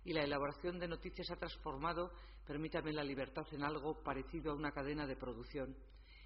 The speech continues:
Estoy segura de que hoy en día se lee mucho más que antes, que la gente está muy informada de lo que pasa en España y en el mundo, pero que muchas veces tengo la sensación personal, y perdonen de nuevo la subjetividad, de que los medios ofrecen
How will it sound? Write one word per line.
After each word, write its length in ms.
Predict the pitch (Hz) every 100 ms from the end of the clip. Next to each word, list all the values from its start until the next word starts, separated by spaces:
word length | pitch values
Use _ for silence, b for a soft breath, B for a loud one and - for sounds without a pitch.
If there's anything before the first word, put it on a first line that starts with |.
| B
Estoy 220 | - 165
segura 320 | 151 156 160
de 140 | 156 147
que 120 | 147
hoy 160 | 147
en 120 | 147 147
día 200 | 165 160
se 160 | -
lee 120 | 139
mucho 280 | 147 147 -
más 220 | 131 143 -
que 140 | 139
antes, 460 | 135 135 - - - B B B B B
que 100 | -
la 80 | 143
gente 240 | - 175
está 160 | 175 180
muy 180 | 180 175
informada 600 | 165 - 147 165 170 175
de 80 | 156
lo 120 | 143
que 120 | 143
pasa 320 | - - -
en 80 | 143
España 400 | 131 - 156 165
y 80 | 156
en 80 | 135
el 120 | 135
mundo, 340 | 147 156 135 - B B B B
pero 180 | - 151
que 100 | 160
muchas 280 | 151 175 165
veces 260 | 170 180 -
tengo 200 | 160 151
la 100 | 151
sensación 540 | 160 139 151 175 165
personal, 600 | 160 156 151 147 160 - - B B B B B B
y 100 | 151
perdonen 460 | 147 147 151 160 143
de 100 | 143
nuevo 220 | 147 143
la 80 | 143
subjetividad, 840 | - - - 147 139 127 139 165
de 120 | 156
que 100 | -
los 180 | 135 135
medios 320 | 165 165 170
ofrecen 480 | 160 160 170 180